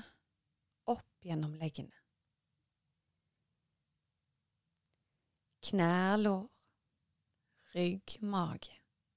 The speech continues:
Hender, armer. Nakke,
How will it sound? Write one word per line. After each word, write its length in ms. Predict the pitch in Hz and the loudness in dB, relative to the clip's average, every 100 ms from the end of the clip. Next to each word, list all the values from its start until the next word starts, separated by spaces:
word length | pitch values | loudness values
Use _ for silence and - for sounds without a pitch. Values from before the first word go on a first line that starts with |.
| _ _ _ _ _ _ _ _ _ - | _ _ _ _ _ _ _ _ _ -4
Hender, 400 | 180 180 202 220 - | 0 4 2 2 2
armer. 560 | 247 208 196 302 - - _ _ _ _ _ _ _ _ _ _ _ _ _ _ _ _ 175 | 2 2 0 -4 -10 -20 _ _ _ _ _ _ _ _ _ _ _ _ _ _ _ _ -12
Nakke, 540 | 190 - - _ 262 | -10 -10 -14 _ -12